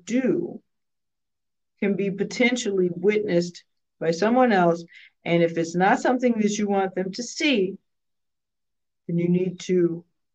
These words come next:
put barriers in between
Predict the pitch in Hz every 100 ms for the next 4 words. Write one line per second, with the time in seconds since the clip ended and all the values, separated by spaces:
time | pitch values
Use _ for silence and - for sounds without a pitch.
0 | _ _ _ _ _ _ _ _ _ _
1 | _ _ _ _ _ _ _ _ _ 170
2 | 170 170 196 214 196 165 160 165 - -
3 | 180 180 180 180 175 165 156 156